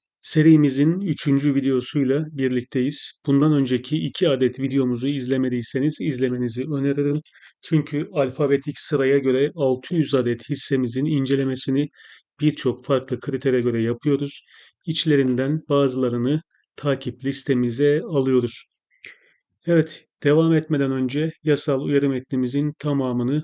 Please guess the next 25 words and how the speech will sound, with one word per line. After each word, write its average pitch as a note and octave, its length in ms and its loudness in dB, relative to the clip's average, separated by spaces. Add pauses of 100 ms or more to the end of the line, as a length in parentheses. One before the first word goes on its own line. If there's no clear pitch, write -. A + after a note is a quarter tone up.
(120)
okumanız C3+ 520 -4
gerekmekte. B2 580 -4
Okuduktan C#3+ 500 -6
sonra C3 440 -8
devam B2+ 340 -4
edebilirsiniz. B2+ 840 -6 (1080)
Şimdi E3 560 4
hemen D3+ 420 2
kaldığımız C#3+ 600 0
yerden C#3 440 0
devam C#3 400 0
edeceğiz. C3+ 500 -2
En D#3 160 0
son D3 280 -2
ahes D3 360 -4
gayrimenkulü C3 760 -2
incelemiş C#3 760 -2
idik. D#3 360 -4 (120)
ahes'ten C#3+ 500 -2
sonra B2+ 320 -6 (200)
Akbank C3+ 400 -4 (120)
gelmiş. C#3+ 480 -2 (500)
Banka C#3 320 -2
hisselerine B2+ 640 -2
bakmıyorduk. D3 580 -2